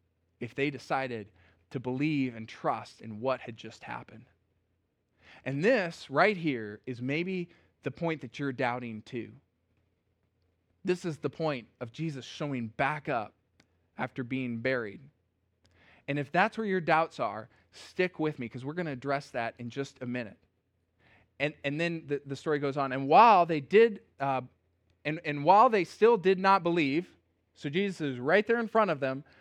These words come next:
showing them his hands, showing the nail ho-, holes in his hands, they did not believe it because of joy and amazement. Honestly, they were just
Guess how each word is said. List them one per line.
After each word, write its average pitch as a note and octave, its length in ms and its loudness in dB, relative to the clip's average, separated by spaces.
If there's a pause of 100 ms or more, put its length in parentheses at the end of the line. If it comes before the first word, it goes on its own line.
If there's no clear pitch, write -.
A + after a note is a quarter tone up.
(140)
showing G#3+ 420 4
them G3 140 2
his G3 160 -2
hands, C#3+ 520 -8 (260)
showing G3+ 400 0
the F#3 60 0
nail F3+ 320 4
ho-, E3+ 320 -2
holes E3+ 360 2
in E3+ 80 -6
his D#3+ 120 -8
hands, B2+ 300 -6 (140)
they G#3+ 140 8
did A3 100 2
not A3 180 8
believe G#3+ 460 -2 (680)
it D#3+ 160 4
because F3+ 280 2
of D#3 140 -4
joy F#3 320 6
and G3+ 80 0
amazement. G3 380 0
Honestly, G#3 320 2
they F#3+ 100 4
were F#3+ 80 0
just F#3 240 -2